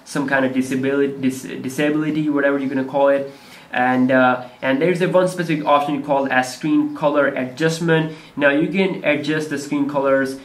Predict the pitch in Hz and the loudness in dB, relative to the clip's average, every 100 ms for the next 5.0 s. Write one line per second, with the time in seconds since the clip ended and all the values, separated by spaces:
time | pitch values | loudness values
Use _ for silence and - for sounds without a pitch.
0 | - - 143 139 131 131 127 - 135 131 | -20 -2 2 2 0 -2 -4 0 2 4
1 | 131 131 127 - - - - 120 120 135 | 4 0 -8 -10 -18 -20 -8 -4 2 4
2 | 139 135 135 - 131 135 135 127 131 135 | 4 2 -4 -10 -2 0 2 2 2 2
3 | - 143 131 127 147 143 147 143 143 143 | -2 -2 -2 0 -2 -2 -2 2 4 6
4 | 143 135 131 127 123 123 127 131 131 127 | 4 2 -4 -2 -4 -2 -2 0 0 0